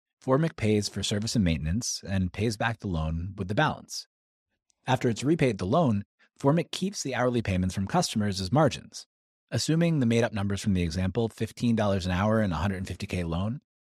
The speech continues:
and adding in five percent interest and ten percent ongoing service and maintenance costs,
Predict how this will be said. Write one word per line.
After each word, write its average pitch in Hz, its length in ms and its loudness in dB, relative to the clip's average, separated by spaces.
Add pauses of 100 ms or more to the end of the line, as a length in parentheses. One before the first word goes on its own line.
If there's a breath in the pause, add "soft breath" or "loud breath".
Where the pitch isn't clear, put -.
(220)
and 123 100 -4
adding 113 240 0
in 101 160 -2
five 127 200 0
percent 123 260 0
interest 117 420 0
and 98 160 0
ten 104 180 0
percent 104 340 -2
ongoing 98 420 -2
service 95 300 -4
and 90 100 0
maintenance 92 320 -2
costs, - 420 -4